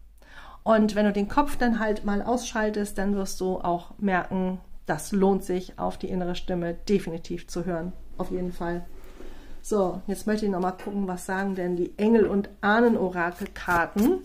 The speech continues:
für die nächste Woche. Ich hatte irgendwie so die Idee, aber ich ja auch Ahnen hatten wir hier auch so ein bisschen mit am Start. Ich habe tatsächlich auch das Gefühl, irgendwie spielt das noch eine Rolle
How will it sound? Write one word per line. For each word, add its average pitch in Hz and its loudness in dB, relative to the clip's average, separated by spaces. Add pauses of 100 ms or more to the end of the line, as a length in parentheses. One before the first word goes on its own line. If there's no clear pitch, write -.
(920)
für 208 2
die 190 0
nächste 185 -2
Woche. 185 0
Ich 233 -8
hatte 254 2
irgendwie 247 2
so 247 2
die 233 -4
Idee, 208 2 (560)
aber 202 0
ich 202 -2
ja 202 4
auch - -6
Ahnen 214 8
hatten 208 0
wir 196 0
hier 190 2
auch 226 2
so 247 -2
ein 240 2
bisschen 226 0
mit 214 0
am 208 0
Start. 202 0
Ich - -6
habe 208 0 (880)
tatsächlich 214 -2
auch 208 -2
das - -10
Gefühl, 226 -4
irgendwie 202 0
spielt 202 -2
das 180 -4
noch 190 -2
eine 185 0
Rolle 233 2